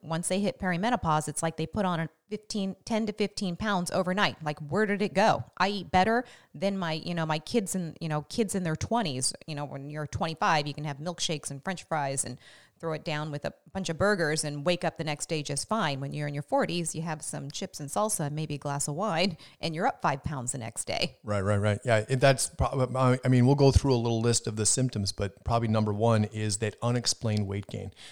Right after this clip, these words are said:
Speaker 2: Their lives haven't really changed probably very much in the last five to ten years. Their lifestyles are very similar, whether they're doing activity or diet or any of that,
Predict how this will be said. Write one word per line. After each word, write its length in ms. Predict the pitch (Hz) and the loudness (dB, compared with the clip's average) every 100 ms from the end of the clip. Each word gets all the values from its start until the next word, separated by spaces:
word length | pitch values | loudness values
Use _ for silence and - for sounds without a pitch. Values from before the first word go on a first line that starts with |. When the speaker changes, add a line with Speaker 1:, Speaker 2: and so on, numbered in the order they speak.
| - | 0
Speaker 2:
Their 120 | 120 | 4
lives 340 | 117 120 147 | 6 6 6
haven't 260 | 131 131 143 | 4 4 2
really 220 | 135 139 | 2 0
changed 480 | 143 - 127 139 - | 0 0 2 2 -2
probably 320 | - 123 123 | -2 0 0
very 320 | 120 113 120 | -2 0 2
much 260 | 117 117 - | 4 2 2
in 60 | 113 | 0
the 80 | |
last 360 | 107 107 110 - | 2 2 2 0
five 360 | 110 107 120 - | 2 2 0 -4
to 80 | |
ten 240 | - 127 135 | -2 2 4
years. 380 | 127 104 120 - | 4 4 0 -2
Their 100 | 104 | 2
lifestyles 500 | 104 113 - 117 110 | 2 2 2 2 2
are 100 | 98 | 0
very 360 | 101 104 127 | 2 2 2
similar, 580 | 135 - 151 120 101 113 - - - | 2 4 4 6 6 4 -2 -18 0
whether 200 | 131 143 | 2 4
they're 140 | 143 | 4
doing 300 | 139 139 139 | 6 6 6
activity 600 | 123 120 - 127 131 131 | 4 2 0 2 2 2
or 160 | 123 117 | 4 2
diet 480 | 113 113 117 120 120 | 4 6 8 6 4
or 200 | 113 113 | 2 2
any 220 | 123 156 | 4 4
of 60 | 101 | 6
that, 280 | 98 101 | 4 2